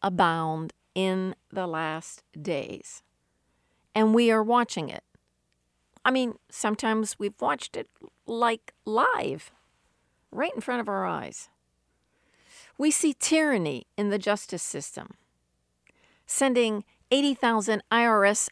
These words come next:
agents to go knock on people's doors and harass people. It, it, it really doesn't feel like sweet land of liberty to me.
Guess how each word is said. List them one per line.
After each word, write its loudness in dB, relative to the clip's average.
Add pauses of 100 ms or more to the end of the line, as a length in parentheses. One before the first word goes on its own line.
agents -6 (220)
to -4
go 4
knock 4
on 2
people's -6
doors 2
and -6
harass 2
people. -8 (2000)
It, -8
it, -2 (120)
it -4
really 2
doesn't 2
feel -2
like -4 (1000)
sweet 0 (120)
land -4
of -10
liberty -8 (280)
to -2
me. -6